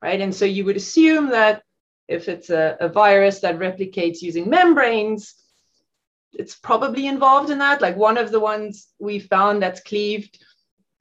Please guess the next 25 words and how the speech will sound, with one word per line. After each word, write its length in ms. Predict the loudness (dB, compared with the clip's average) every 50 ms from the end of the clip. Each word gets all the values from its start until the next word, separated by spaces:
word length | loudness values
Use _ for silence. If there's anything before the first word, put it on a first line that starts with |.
| _ _ _ _ _ _ _ -2
is 600 | 2 4 4 6 4 4 2 -2 -8 -16 -20 -10 _ -2
essential. 540 | 0 0 2 2 2 2 0 2 2 0 0
If 140 | 0 -2 -4
you 80 | -2
knock 320 | 0 0 2 0 0 0 0
it 80 | 0
out, 380 | 2 4 4 2 2 0 -4 -10 _ _
you 180 | -12 -10 -6 -4
don't 260 | -2 -2 -2 -2 -2
get 180 | 0 -2 -2 -2
any 160 | -4 -6 -4
virus 340 | -2 -2 -2 -2 -4 -6 -8
produced. 540 | -12 -12 -12 -12 -14 -14 -16 -18 -20 _ _
But 280 | 0 0 0 0 -4 -10 _ _ _ _ _ _ _ _ _ _ _ _ _ _ _ _ _ _ _ _ -10
trying 420 | -4 -2 0 0 2 2 0 0
to, 160 | 0 0 -2 -2 -4 -8 -10 -12 -14
<laughs> 220 | -16 -18 -14 -12
to 300 | -4 2 4 6 6 6
work 300 | 4 4 4 2 2 0
with 180 | -2 -2 -2 -4
lipid-associated 1120 | -6 -8 -6 -6 -6 -6 -6 -6 -6 -4 -4 -4 -4 -4 -4 -4 -4 -4 -4 -6 -8 -8 -6
proteins 540 | -6 -6 -4 -4 -6 -8 -8 -8 -10 -8
when 220 | -8 -8 -8 -8 -8
you're 140 | -8 -8 -8
not 280 | -6 -6 -6 -6 -8